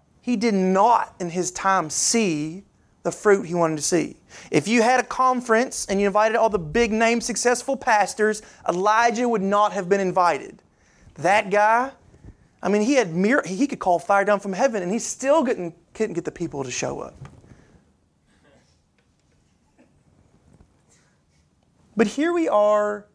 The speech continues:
at a different mountain. We're on a completely different mountain here in Matthew's gospel. And it's different this time, 'cause Elijah is not discouraged. Elijah is not wandering.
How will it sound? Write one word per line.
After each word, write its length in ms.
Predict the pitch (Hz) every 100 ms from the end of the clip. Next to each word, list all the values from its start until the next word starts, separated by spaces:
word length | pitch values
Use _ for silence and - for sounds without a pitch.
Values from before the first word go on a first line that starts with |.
| _ _ _ _ _ -
at 80 | 214
a 20 |
different 460 | 156 202 208 202
mountain. 440 | 139 131 - 160 165 _ _ _ _ _ _ _ _ _ _ _ _ 294
We're 60 |
on 20 |
a 60 | 294
completely 380 | 254 214 247 190
different 360 | 160 185 -
mountain 420 | 156 151 147 - 143
here 300 | 151 151 147
in 100 | 135
Matthew's 440 | 139 143 139 135
gospel. 580 | - 147 - - - - _ _ _ _ _ _ _ _ _ _ _ _ _ _ _ -
And 140 | 190
it's 140 | 190 139
different 400 | 160 202 196 170
this 160 | 160
time, 440 | - - 139 143 147 _ _ _ _ _ _ _ -
'cause 160 | 185
Elijah 380 | 180 185 220 214
is 80 | 190
not 160 | 180
discouraged. 1040 | 147 - - 160 156 139 151 - - - - _ _ _ _ _ _ _ _ -
Elijah 300 | 160 180 190
is 80 | 180
not 200 | 170 143
wandering. 840 | 131 143 160 156 160 160 165 170